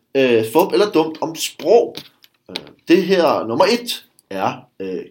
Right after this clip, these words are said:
kajak er et inuit-ord, der betyder en mands båd. Øh, nummer to, kiki ula er et indiansk, øh, udtryk, der betyder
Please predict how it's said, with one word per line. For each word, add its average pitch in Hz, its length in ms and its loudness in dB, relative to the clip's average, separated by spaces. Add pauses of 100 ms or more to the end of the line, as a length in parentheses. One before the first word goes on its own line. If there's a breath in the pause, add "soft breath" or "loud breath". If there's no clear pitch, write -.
kajak 165 540 2 (380)
er 104 140 -2
et 123 200 0 (100)
inuit-ord, 151 960 0
der 110 120 -4
betyder 113 600 0
en 113 240 -4
mands - 520 0
båd. 208 320 4 (920)
Øh, 92 280 -8
nummer 104 420 -10
to, - 240 2 (680 soft breath)
kiki 240 580 0 (200)
ula 240 340 2 (640)
er 131 260 0
et 123 180 -2
indiansk, 139 840 -2
øh, 190 260 -4 (240)
udtryk, 143 640 -4
der 110 100 -4
betyder 110 600 -4